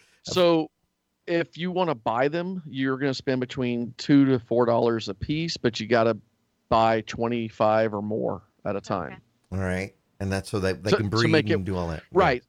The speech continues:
Speaker 1: right. So then you, and then they'll ship 'em to you, and they'll come in two days because, uh, baby chickens can last, uh, three days,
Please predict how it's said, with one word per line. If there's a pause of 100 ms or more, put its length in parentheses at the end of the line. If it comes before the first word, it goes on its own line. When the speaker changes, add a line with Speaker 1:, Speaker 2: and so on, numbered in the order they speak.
(140)
Speaker 1:
right.
So
then
you,
and
then
they'll
ship
'em
to
you,
and
they'll
come
in
two
days
because,
uh,
baby
chickens
can
last, (120)
uh, (120)
three
days,